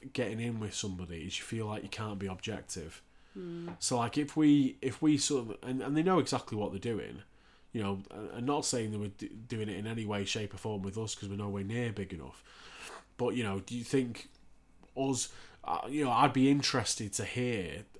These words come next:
Speaker 1: our shows after W W E put us on a few things.
Speaker 2: Yeah.
Speaker 1: Like, officially, like, with our, like, with our name on it, which happened.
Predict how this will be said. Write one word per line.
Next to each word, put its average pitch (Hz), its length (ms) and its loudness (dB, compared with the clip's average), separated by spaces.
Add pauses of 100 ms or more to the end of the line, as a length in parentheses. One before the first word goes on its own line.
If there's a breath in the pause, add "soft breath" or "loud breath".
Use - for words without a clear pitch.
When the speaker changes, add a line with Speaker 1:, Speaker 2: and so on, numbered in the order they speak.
(100)
Speaker 1:
our 117 280 0
shows 98 640 -2
after - 420 -6
W 101 260 -4
W 101 320 -2
E 107 120 -2
put - 220 -6
us 104 100 -8
on 98 80 -4
a 95 60 -6
few 92 240 -6
things. 65 460 -10 (440 soft breath)
Speaker 2:
Yeah. 165 280 -2 (560 loud breath)
Speaker 1:
Like, 104 200 0
officially, 107 600 4
like, 98 180 -2
with 110 120 -2
our, 104 240 0 (220)
like, 120 360 0
with 110 180 -4
our 107 180 2
name 117 320 0
on 82 140 -6
it, 73 180 -10
which 117 300 -2 (140)
happened. 85 580 -8